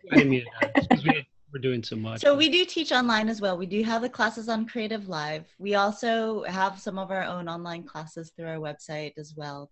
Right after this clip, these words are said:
Speaker 2: through Teachable. Um, so, uh, you were asking earlier, I know we're gonna go, um, over time here in a little bit, but it is much more difficult to teach online. We also
Speaker 1: Mm-hmm.
Speaker 2: have a,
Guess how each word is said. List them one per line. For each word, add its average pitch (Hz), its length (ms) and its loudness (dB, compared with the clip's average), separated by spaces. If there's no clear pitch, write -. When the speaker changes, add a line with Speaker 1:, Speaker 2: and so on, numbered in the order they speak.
Speaker 2:
through 160 140 -10
Teachable. 151 540 -14
Um, 175 320 -4
so, 202 300 -2
uh, 214 60 0
you 214 240 0
were 240 100 4
asking 208 420 6
earlier, 196 280 0
I 175 100 0
know 208 160 0
we're 196 180 -2
gonna 180 260 -4
go, 170 300 -4
um, 160 220 -12
over 170 160 -4
time 175 260 -8
here 170 160 -6
in 160 60 -4
a 156 40 -6
little 151 180 -6
bit, 143 200 -4
but 160 220 -4
it 202 100 0
is 233 180 6
much 240 260 0
more 233 140 0
difficult 214 440 -6
to 240 80 -18
teach 262 280 -6
online. 254 480 -4
We 220 120 -4
also 208 220 -4
Speaker 1:
Mm-hmm. 202 100 -2
Speaker 2:
have 196 200 -2
a, 185 340 -4